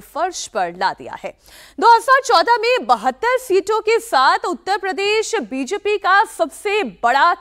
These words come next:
किला बना था। दो हज़ार उन्नीस में दस सीटों का नुकसान हुआ और आंकड़ा बासठ पर पहुंचा, लेकिन अब बीजेपी अयोध्या से लेकर चित्रकूट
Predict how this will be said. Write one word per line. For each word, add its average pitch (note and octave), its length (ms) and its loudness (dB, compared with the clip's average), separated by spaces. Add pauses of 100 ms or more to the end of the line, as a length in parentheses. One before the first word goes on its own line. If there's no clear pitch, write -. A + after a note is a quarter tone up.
किला A4 260 4
बना A3 260 -6 (100)
था। C#3 100 -8 (480)
दो G4+ 200 6
हज़ार A#4+ 260 2
उन्नीस G#4 420 -6
में E4 340 -4 (100)
दस C#4+ 180 2
सीटों F#4+ 360 -4
का F#4 180 2 (460)
नुकसान D4 560 -2
हुआ G#3 260 -4
और F#4 180 0 (100)
आंकड़ा A3+ 520 0 (440)
बासठ G#3 400 -6
पर E4+ 140 -8
पहुंचा, E4 440 -8 (460)
लेकिन C#4 280 -8
अब E4+ 100 -6
बीजेपी B3+ 580 -8
अयोध्या G#3+ 580 -8
से - 160 -12
लेकर D4 240 -6
चित्रकूट F#4+ 680 -2